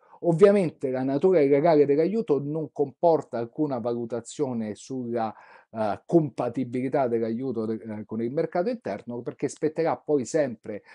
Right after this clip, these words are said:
alla Commissione, eh, valutare se questa è effettivamente, eh, è, è effettivamente, eh, compatibile. Eh, tuttavia l'esistenza di un aiuto illegale di cui ha beneficiato un'impresa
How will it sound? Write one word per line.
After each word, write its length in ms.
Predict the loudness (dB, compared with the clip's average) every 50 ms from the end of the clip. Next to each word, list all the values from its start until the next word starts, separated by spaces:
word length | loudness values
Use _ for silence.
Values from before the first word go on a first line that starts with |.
| -20 -12 -2
alla 280 | 4 6 6 6 6
Commissione, 1000 | 4 0 -2 -4 -4 -6 -8 -8 -8 -6 -2 0 0 2 0 0 -2 -6 -6 -8 -10
eh, 320 | -8 -8 -6 -4 -4 -4
valutare 480 | -2 0 0 0 0 0 -2 -2 -4 -4
se 180 | -4 -6 -6
questa 380 | -6 -6 -8 -8 -8 -6 -6 -4
è 20 |
effettivamente, 1080 | -4 -6 -8 -8 -12 -12 -10 -8 -6 -6 -6 -6 -6 -8 -10 -10 -10 _ -6 -6 -6 -8 _ -18 -20 -20 -20 _
eh, 420 | -8 -4 -2 -2 0 -2 -2 -4 -6
è, 220 | -6 -6 -6 -6
è 240 | -6 -8 -4 -2 0
effettivamente, 1040 | 0 0 0 -4 -8 -8 -4 -2 -2 0 0 -2 -4 -6 -8 -6 -4 -4 -4 -6 -8 -14
eh, 220 | -14 -14 -14 -14 _
compatibile. 920 | -4 -2 -2 -2 -2 -6 -8 -8 -10 -12 -14 -14 -14 -14 -14 -12 -12 -14 -16 _ _ -20 -20 -20 _
Eh, 240 | -10 -8 -8 -8 -10 _
tuttavia 680 | _ -4 -4 2 4 6 6 6 6 4 4 4 6 4
l'esistenza 1300 | 4 4 2 0 -2 -4 -10 -10 -12 -6 -2 0 2 2 0 -2 -4 -4 -2 0 0 0 0 -4 -8 _ _
di 120 | 0 2
un 220 | 4 4 4 2 -2
aiuto 680 | -2 0 0 2 0 0 0 0 0 0 0 -2 _ _ _ _ _ _ _ _ _
illegale 920 | -2 0 2 2 4 4 4 4 4 4 4 2 0 -2 -2 -2 -2 -4 -6
di 200 | -6 -6 -6 -4
cui 280 | 0 4 6 6 6 6
ha 80 | 4
beneficiato 760 | 0 -2 -4 -6 -6 -6 -6 -8 -8 -6 -4 -4 -4 -4 -4
un'impresa 680 | -4 -6 -6 -6 -6 -4 -4 -4 -4 -4 -4 -6 -8 -8